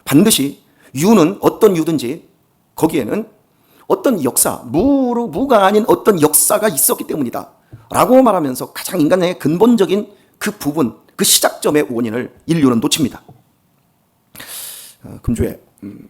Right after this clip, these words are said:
그 보건소장하고, 어, 과장하고 팀장하고 이 몇 명이 밥을 먹을 수 있는 시간이 있어서 개인적으로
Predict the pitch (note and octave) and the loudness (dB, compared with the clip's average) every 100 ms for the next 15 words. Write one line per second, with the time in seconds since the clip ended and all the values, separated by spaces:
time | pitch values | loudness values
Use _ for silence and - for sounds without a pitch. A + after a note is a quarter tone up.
0 | F2 - - G#2 G#2+ G2 - A#2+ A#2+ G#2+ | -20 -2 0 0 -2 -4 -8 -12 -10 -10
1 | G2 G#2+ - C3+ A2+ C3 - - - _ | -14 -16 -16 -18 -18 -20 -20 -20 -20 _
2 | - - G#2 D2 - - - - - - | -16 -12 -10 -12 -16 -18 -14 -12 -14 -16
3 | - - - - F3+ - - - G2 G2+ | -20 -20 -20 -20 -20 -16 -14 -10 -10 -10
4 | G#2+ - _ - _ - - F#2+ F2+ - | -12 -18 _ -20 _ -12 -8 -6 -8 -10
5 | - - - - G2 - - - - - | -14 -14 -14 -14 -14 -12 -12 -12 -16 -20
6 | _ _ _ _ - G#2+ G2 - - A2+ | _ _ _ _ -10 -8 -8 -12 -16 -18